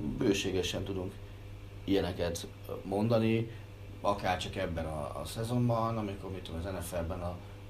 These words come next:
oké, ott mondjuk kell a flúgos vezetőedzés hozzá, az Oakland Raiders az egymás után vált meg a, a kulcsjátékosaitól, és, ö,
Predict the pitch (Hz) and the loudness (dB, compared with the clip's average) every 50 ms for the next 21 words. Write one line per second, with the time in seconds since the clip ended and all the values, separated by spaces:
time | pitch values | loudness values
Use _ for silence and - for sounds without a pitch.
0 | - - - - - - - - - - - - 95 90 - - - 87 80 80 | -12 -12 -12 -12 -12 -12 -12 -12 -12 -12 -10 -6 -4 -4 -4 -4 -4 -6 -4 -4
1 | - 85 82 82 95 92 82 85 - - 107 98 82 82 80 82 90 87 80 76 | -4 -4 -4 -2 -2 -2 -2 -2 -2 -2 -2 -2 0 -2 -2 -4 -4 -4 -4 -4
2 | 82 80 78 78 80 80 78 - 104 101 107 113 110 110 - - - - - - | -4 -4 -4 -4 -4 -6 -6 -6 -6 -2 0 0 0 0 -2 -6 -12 -12 -12 -12
3 | - - 95 98 104 123 123 - - - 87 87 87 107 123 127 123 131 131 135 | -10 -6 -4 0 2 4 4 4 2 0 -2 -2 0 2 4 6 6 6 6 6
4 | - - - - - - - - - - - - - - - - - - - - | 4 0 -6 -8 -10 -12 -12 -12 -12 -10 -10 -10 -12 -10 -10 -10 -10 -10 -10 -10
5 | - - - - - - - - - 123 147 123 98 95 95 - - 107 - - | -10 -10 -10 -10 -10 -10 -8 -6 0 4 4 6 6 6 4 2 0 0 0 2
6 | 101 101 98 98 95 92 90 - 101 98 95 92 87 - - - - - - - | 2 4 4 4 4 4 2 2 0 0 0 0 -2 -2 -4 -6 -8 -10 -10 -10
7 | - - - - - - - - - - - - - - - - - - - - | -10 -10 -10 -10 -10 -10 -10 -10 -10 -10 -10 -10 -10 -10 -10 -10 -10 -10 -8 -8
8 | - - - - - - - 107 104 104 104 - 113 101 98 - 101 95 - 101 | -8 -8 -8 -8 -8 -4 2 6 6 8 8 8 6 4 4 4 2 0 2 2
9 | - - 110 104 101 101 - 135 131 156 160 165 - - - - - - - - | 2 4 4 4 4 4 4 4 4 4 2 0 -6 -8 -6 -6 -6 -6 -6 -8
10 | - - - - - - - - - - - - - - - - - - - - | -8 -8 -8 -8 -8 -8 -8 -8 -10 -10 -12 -12 -12 -12 -12 -12 -12 -8 0 4
11 | 104 101 101 104 101 - - - - 107 101 101 101 101 98 | 6 8 8 6 6 4 2 4 6 8 10 10 10 10 8